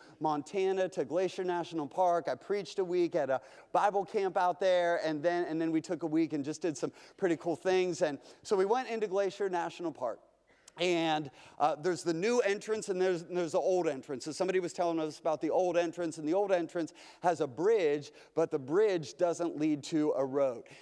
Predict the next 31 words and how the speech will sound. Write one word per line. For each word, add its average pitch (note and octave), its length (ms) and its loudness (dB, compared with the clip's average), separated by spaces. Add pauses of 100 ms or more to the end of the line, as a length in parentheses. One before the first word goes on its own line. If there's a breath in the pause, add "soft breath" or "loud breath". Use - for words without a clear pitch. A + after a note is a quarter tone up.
(100)
And, E3 260 0
and D#3 160 -2
so F3+ 300 2
an E3 140 0
abandoned F#3 760 0
bridge, C#3 680 2 (200 loud breath)
let F#3+ 200 2
me, G3 260 0
let F#3 140 2
me G3 120 0
tell F#3+ 280 2
you E3+ 160 2
what E3 220 2
that E3 500 2
says D3+ 500 0
to D3 160 -2
a B2 60 -2
country C#3+ 380 -4
boy. A#2 240 -4 (100)
Some E3 240 -2
of, D#3 200 0
some E3+ 180 0
of D#3 60 2
y'all C#3+ 440 2
will C3+ 560 0 (100)
resonate C3+ 460 -2
with B2+ 160 -4
this. B2+ 300 -2 (420 loud breath)
An D#3+ 160 2
abandoned G3 600 0
bridge D3 480 0